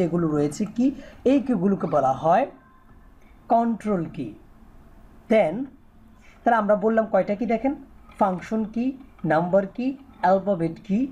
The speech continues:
এবং এই কোনাকুনি যেগুলো রয়েছে এইগুলোকে বলা হয় কন্ট্রোল কি। তারপর দেখেন এই যে চারটা অংশ রয়েছে না ডানে বামে এগুলো নেয়ার জন্য, এটাকে বলা হয় অ্যারো কি। অ্যারো কির উপরে যেগুলো রয়েছে এই কিগুলোকে বলা হয় না, আহ,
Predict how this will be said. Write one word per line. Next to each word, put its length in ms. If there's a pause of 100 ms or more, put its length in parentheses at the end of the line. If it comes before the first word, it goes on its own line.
(140)
এবং 240
এই 120
কোনাকুনি 520
যেগুলো 260
রয়েছে 380 (100)
এইগুলোকে 400
বলা 180
হয় 120
কন্ট্রোল 480
কি। 120 (400)
তারপর 300
দেখেন 260 (120)
এই 160
যে 120
চারটা 360
অংশ 300
রয়েছে 340
না 100 (280)
ডানে 320
বামে 420
এগুলো 260
নেয়ার 260
জন্য, 260 (220)
এটাকে 280
বলা 220
হয় 260
অ্যারো 440 (180)
কি। 180 (840)
অ্যারো 220
কির 240
উপরে 420
যেগুলো 380
রয়েছে 360
এই 240
কিগুলোকে 460
বলা 260
হয় 220
না, 240
আহ, 160